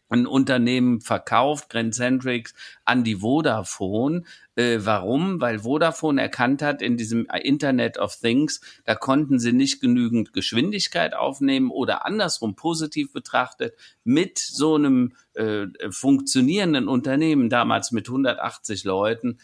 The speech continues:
war es viel schneller, eine Masse, eine kritische Masse zu bekommen. Und inzwischen entwickelt Vodafone weltweit mit Grandcentrics, also für Vodafone weltweit, äh, Technologien, Systeme,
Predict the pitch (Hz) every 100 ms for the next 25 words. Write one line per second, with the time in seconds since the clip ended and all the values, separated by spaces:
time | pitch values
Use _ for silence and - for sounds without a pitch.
0 | _ - 104 107 - - 160 170 143 -
1 | - 120 127 135 120 110 107 - _ 117
2 | 120 123 151 - 117 107 - 135 127 117
3 | 117 107 113 - 113 - 131 123 156 147
4 | 156 - _ 135 123 113 - 107 - 139
5 | 156 143 135 123 147 147 113 98 82 95
6 | 107 131 143 - 151 160 196 - - _
7 | 98 120 147 226 254 131 113 107 104 180
8 | - 127 117 - - 110 104 104 101 95
9 | 117 135 165 - - 92 - - 135 117
10 | 113 107 95 - 95 92 87 85 85 107
11 | 107 139 - - - _ 131 127 - 156
12 | 143 - 139 131 120 117 113 123 143 156
13 | 170 175 127 123 113 - - 214 185 127
14 | 120